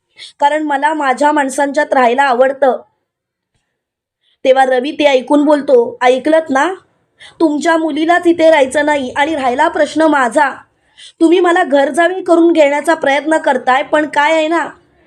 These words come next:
तुम्ही कितीही प्रयत्न करा तरी सुद्धा मी घरजावी होणार नाही.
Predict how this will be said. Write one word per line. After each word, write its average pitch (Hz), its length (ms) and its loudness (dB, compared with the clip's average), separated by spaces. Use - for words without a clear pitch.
तुम्ही 330 220 2
कितीही 339 380 0
प्रयत्न 349 420 0
करा 302 380 0
तरी 294 180 -2
सुद्धा 302 240 -2
मी 330 120 0
घरजावी 269 540 0
होणार 294 380 -2
नाही. 269 420 -2